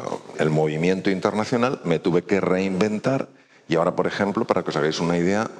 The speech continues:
mi casa es un estudio, porque muchas cosas las hago online. ¿Ha sido fácil? Claro que no ha sido fácil, ha sido muy difícil. He necesitado ayuda, ni os podéis imaginar. He de deciros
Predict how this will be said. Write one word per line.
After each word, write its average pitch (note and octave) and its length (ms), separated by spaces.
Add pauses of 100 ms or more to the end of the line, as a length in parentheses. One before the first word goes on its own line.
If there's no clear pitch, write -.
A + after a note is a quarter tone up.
mi D#2 180
casa E2 320
es G2+ 100
un F#2+ 140
estudio, - 520 (340)
porque - 200
muchas D#2+ 280
cosas F#2+ 200
las F#2 200
hago D#2 160
online. F2+ 320 (640)
¿Ha - 80
sido A2 300
fácil? C3+ 360 (220)
Claro F2 340
que F#2+ 120
no D#2 120
ha D2 40
sido - 240
fácil, D#2+ 420
ha F2 80
sido F#2+ 340
muy F#2+ 380
difícil. D2+ 640 (260)
He G2 120
necesitado A#2 560
ayuda, A2+ 420
ni E2 100
os D#2 120
podéis F2 340
imaginar. E2 680 (480)
He B2+ 80
de E3+ 120
deciros G2+ 680